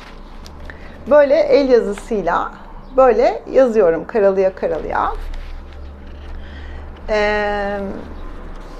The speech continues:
sonra, e, bunları bu, bu el yazısıyla yazdım. Yani bilgisayarla yazmamış olmamın nedeni, e, defterim her zaman yanımda ve kalemim de her zaman yanımda.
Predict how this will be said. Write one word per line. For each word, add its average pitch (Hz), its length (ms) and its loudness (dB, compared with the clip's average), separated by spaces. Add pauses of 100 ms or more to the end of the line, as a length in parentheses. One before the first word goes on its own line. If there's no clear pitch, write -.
sonra, 320 720 2 (560)
e, 214 280 0
bunları 302 500 6
bu, 285 220 6
bu 269 240 6
el 262 200 6
yazısıyla 240 520 4
yazdım. 185 500 4
Yani 185 180 0
bilgisayarla 240 640 4
yazmamış 220 640 0
olmamın 220 500 0
nedeni, 208 560 -2 (760)
e, 202 560 0 (440)
defterim 269 520 4
her 285 120 6
zaman 254 340 4
yanımda 233 500 2
ve 277 140 2
kalemim 254 500 4
de 208 40 0
her 196 220 -2
zaman 175 360 -4
yanımda. 170 680 -6